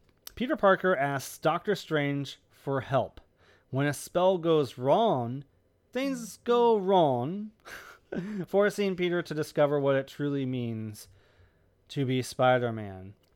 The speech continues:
It actually does have a little bit that I skipped over there that I feel like is far more interesting to discover if you're able to through the movie.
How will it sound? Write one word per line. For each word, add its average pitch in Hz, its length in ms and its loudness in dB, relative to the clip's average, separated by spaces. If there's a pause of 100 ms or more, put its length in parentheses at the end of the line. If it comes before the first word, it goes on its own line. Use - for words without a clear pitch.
(160)
It 147 160 0
actually 165 300 2
does 139 280 4
have 131 220 2
a 123 40 -2
little 120 280 -2
bit 127 300 -6
that 120 160 -2
I 113 120 2
skipped - 400 -8
over 127 380 -2
there 151 380 2 (400)
that 131 120 -2
I 123 60 0
feel 131 580 -2
like 117 380 -4
is 110 380 -8 (460)
far 233 880 0
more 151 240 0
interesting 131 460 -4
to 120 80 -8
discover 120 840 -4 (320)
if 127 440 -6
you're 127 140 -6
able 131 300 -2
to 117 640 -6 (560)
through 156 180 0
the 147 80 0
movie. 123 260 -4